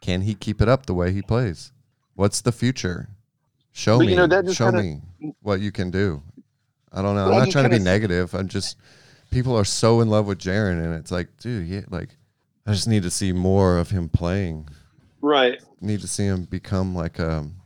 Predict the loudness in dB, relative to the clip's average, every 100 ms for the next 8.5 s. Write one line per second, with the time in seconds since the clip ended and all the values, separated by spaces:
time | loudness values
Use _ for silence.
0 | _ _ _ _ -6 0 2 2 -4 -6
1 | -4 -2 -2 -2 -2 -4 -8 -10 -2 0
2 | 2 0 -4 -12 -14 _ _ -10 -6 -4
3 | -4 -6 -8 -10 _ _ _ -10 -6 -6
4 | -6 -2 0 0 -4 -10 -4 -2 -2 -4
5 | -6 -8 -6 -8 -8 -8 -8 -8 -8 -6
6 | -8 -8 -8 -10 -12 -20 _ _ _ _
7 | -6 -2 0 0 0 0 -2 -4 -8 -8
8 | -4 -2 -2 -4 -10